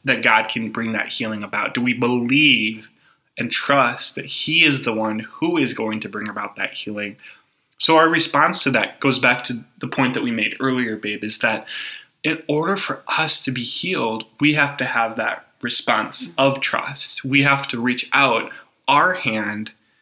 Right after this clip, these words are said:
Speaker 1: and grab Jesus's hand that's already being reached out to us. And I think that's really uncomfortable sometimes, is because we're going to have to enter a really uncomfortable space where maybe we don't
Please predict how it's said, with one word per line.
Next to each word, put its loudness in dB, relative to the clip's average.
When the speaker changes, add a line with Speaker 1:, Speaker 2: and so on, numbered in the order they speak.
Speaker 1:
and 4
grab 6
Jesus's 0
hand -6
that's -14
already -4
being -4
reached -4
out -6
to -12
us. -2
And 2
I 4
think -4
that's -2
really 0
uncomfortable -4
sometimes, -8
is -4
because 0
we're 6
going 2
to 4
have 4
to 0
enter -2
a 0
really -2
uncomfortable 2
space 0
where -2
maybe 2
we 0
don't 2